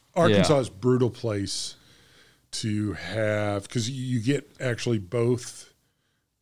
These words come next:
Speaker 2: extremes. You get a lot of the cold weather, which,
Speaker 1: Yeah.
Speaker 2: like, Mississippi, southern Mississippi doesn't, um, as much, and so it's a, it's a tough place to have a golf course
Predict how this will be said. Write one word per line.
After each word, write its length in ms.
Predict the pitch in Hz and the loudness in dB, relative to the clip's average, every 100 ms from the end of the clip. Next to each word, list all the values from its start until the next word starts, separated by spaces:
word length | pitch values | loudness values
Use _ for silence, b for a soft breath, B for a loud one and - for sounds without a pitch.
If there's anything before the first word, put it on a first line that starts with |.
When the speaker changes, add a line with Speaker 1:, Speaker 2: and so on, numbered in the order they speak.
| - | -8
Speaker 2:
extremes. 720 | 120 - - 131 127 147 165 | -8 -6 -4 0 2 2 0
You 100 | 151 | -2
get 240 | 120 135 139 | 0 -2 -2
a 40 | |
lot 220 | 123 120 117 | -2 -2 -2
of 60 | |
the 60 | 113 | -2
cold 240 | - 120 | 0 2
weather, 320 | 127 123 123 | 2 2 2
which, 100 | 117 | 4
Speaker 1:
Yeah. 200 | 113 104 95 | 6 6 4
Speaker 2:
like, 200 | 120 110 - 165 | -2 -4 -8 -6
Mississippi, 720 | 135 127 123 - - 127 113 | -2 0 0 -2 -4 -4 -2
southern 300 | 127 110 110 | -2 0 -2
Mississippi 440 | 104 - 113 117 | -4 -6 -6 -6
doesn't, 520 | 110 113 107 110 98 - B B B B - | -2 -2 -2 -4 -6 -12 B B B B -8
um, 340 | 117 113 127 | -4 -2 -4
as 380 | 127 117 127 107 | -6 -6 -4 -2
much, 320 | 117 113 - | -2 -2 -4
and 120 | 117 | -4
so 240 | - 113 117 | -2 -2 -2
it's 180 | 113 170 | -4 -8
a, 60 | - | -8
it's 120 | 131 | -8
a 40 | 143 | -4
tough 220 | 143 131 | -2 -2
place 220 | 123 110 | -2 -4
to 80 | - | -4
have 80 | 107 | -6
a 20 | |
golf 240 | 101 101 - | -6 -10 -10
course 300 | - 120 | -12 -12